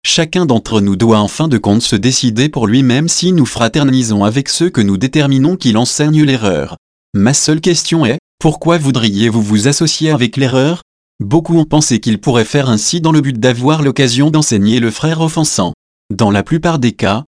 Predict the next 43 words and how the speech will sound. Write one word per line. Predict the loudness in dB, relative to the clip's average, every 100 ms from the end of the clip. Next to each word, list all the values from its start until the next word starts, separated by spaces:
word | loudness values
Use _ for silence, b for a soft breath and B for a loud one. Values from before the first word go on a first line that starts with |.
| -2
nous | 0 2
sommes | 0 0
venus | 2 2 2
à | 2
accepter | 0 -2 -2 0 0
la | 0
pensée | 0 0 0
que | 0
la | 0 -2
fraternité | -2 -2 0 2 0 0 0 2
et |
l'acceptation | 0 -2 -2 -2 -2 -2 0 2
est | 2
que | 0
nous | 0
sommes | 0 -2 0 0
d'accord | 0 0 0
avec | 0 -2 -2
tout | -2
à | -2
propos | -2 -2 0 0
de | 0 0
deux | 2
Jean | 2 2
neuf | 0 0
à | 0 0
onze, « | 0 0 -2 -4 _ _
Quiconque | -4 -2 0 0
va | 0
plus | -2 0 0
loin | 2 2 2
et | 2
ne | 2
demeure | 2 2 0 0
pas | -2
dans | 0 2
la | 2
doctrine | 0 -2 0 0 2
de | 0
Christ | 0 -2 0
n'a | 0 0
point | 0 0
Dieu, | 2 0 0